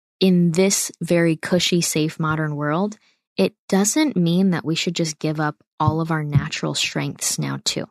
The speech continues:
Because for some reason, just because women being not as physically strong as men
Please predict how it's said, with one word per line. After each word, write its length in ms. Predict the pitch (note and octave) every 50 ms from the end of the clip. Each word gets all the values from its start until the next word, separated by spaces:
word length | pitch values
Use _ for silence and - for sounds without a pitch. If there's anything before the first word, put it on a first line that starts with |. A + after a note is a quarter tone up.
| _ _ - - - _ _ _ _ _ -
Because 380 | - F3+ - - F#3+ F3 E3 -
for 160 | - - E3+
some 300 | D#3 - - A3 B3+ B3+
reason, 460 | A3 E3+ C#3+ - - D2 E3+ F#3+ A#3 _ -
just 320 | F3 - F#3 A3+ A3+ - -
because 540 | D4+ - - G#3 F#3 F3+ F3+ F3+ - - - _ _ -
women 400 | - E3 E3+ E3+ F3 F#3 F#3 F3+
being 260 | E3 E3+ E3+ E3 D#3+ D#3
not 200 | D#3 D3+ D3+ D3
as 120 | D3 -
physically 380 | - - E3 D#3 D#3+ - D3+ C#3+
strong 420 | - - - D#3 C#3+ C#3+ D3 D#3+
as 200 | E3 E3 - -
men 320 | F3 F3 F3+ F#3 F#3+ G3+